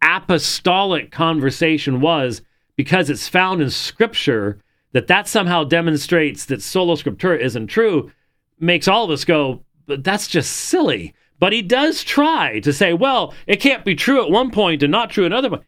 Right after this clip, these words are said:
Yes, it can. Yes, it can. We're talking about after the events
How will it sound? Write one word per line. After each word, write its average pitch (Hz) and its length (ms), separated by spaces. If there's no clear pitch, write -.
Yes, 202 220
it 277 80
can. 214 480
Yes, 240 200
it 277 120
can. 233 340
We're 180 160
talking 226 440
about 208 360
after 240 800
the 160 300
events 185 640